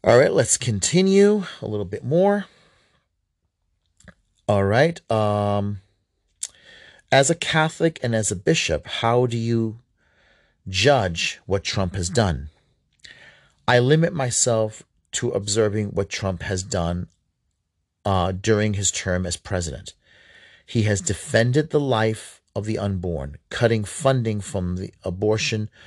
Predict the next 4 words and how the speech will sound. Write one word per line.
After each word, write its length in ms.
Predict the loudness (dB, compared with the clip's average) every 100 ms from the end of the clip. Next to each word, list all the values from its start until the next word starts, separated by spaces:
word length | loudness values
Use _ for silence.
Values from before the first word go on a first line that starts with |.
| -20 -20 -20 _ _ -4
abortion 640 | 4 4 4 0 -4 -4
multinational 960 | -2 -2 -2 -4 -2 -2 -2 -2 -4 -4
Planned 340 | -4 -4 -4
Parenthood. 520 | -2 0 0 -4 -10